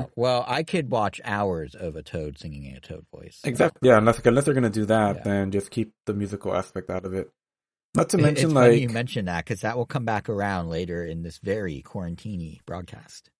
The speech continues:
Speaker 1: And not to mention, like,
Speaker 2: Yes.
Speaker 1: the, you know, when the movie was at its strongest was whenever there were, and, you know, just another aspect of the fact that it's a Mario movie, like, it's at its strongest when it's doing really good call-outs of stuff we love,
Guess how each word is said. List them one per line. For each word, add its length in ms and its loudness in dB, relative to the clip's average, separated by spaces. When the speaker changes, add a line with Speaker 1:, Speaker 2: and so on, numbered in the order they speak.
Speaker 1:
And 120 2
not 140 0
to 60 -2
mention, 300 0
like, 300 4
Speaker 2:
Yes. 200 -20
Speaker 1:
the, 720 8
you 80 4
know, 160 8
when 200 4
the 60 4
movie 320 4
was 200 4
at 100 -4
its 100 -8
strongest 360 4
was 100 0
whenever 360 2
there 160 8
were, 240 0
and, 240 2
you 100 2
know, 120 2
just 200 0
another 440 6
aspect 400 0
of 320 -2
the 80 -4
fact 200 -2
that 60 -2
it's 80 -6
a 40 -2
Mario 280 8
movie, 380 -2
like, 320 0
it's 120 -2
at 100 8
its 100 6
strongest 400 4
when 280 0
it's 340 -2
doing 220 0
really 260 2
good 200 2
call-outs 480 -2
of 180 -4
stuff 300 -8
we 80 -6
love, 440 6